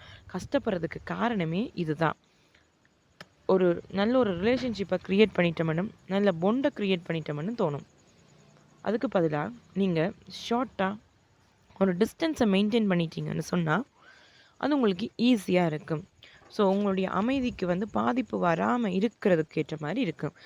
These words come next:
கில்ட் ஃபீலிங் ஆகாம இருந்து கொள்ளுங்க. அப்படியான, அப்படி ஆக்குற மனிதர்கள்ட்டேருந்து ரொம்பவுமே விலகி இருங்க. ஓகே?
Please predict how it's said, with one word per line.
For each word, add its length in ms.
கில்ட் 320
ஃபீலிங் 400
ஆகாம 300
இருந்து 440
கொள்ளுங்க. 460
அப்படியான, 480
அப்படி 300
ஆக்குற 480
மனிதர்கள்ட்டேருந்து 760
ரொம்பவுமே 460
விலகி 400
இருங்க. 260
ஓகே? 260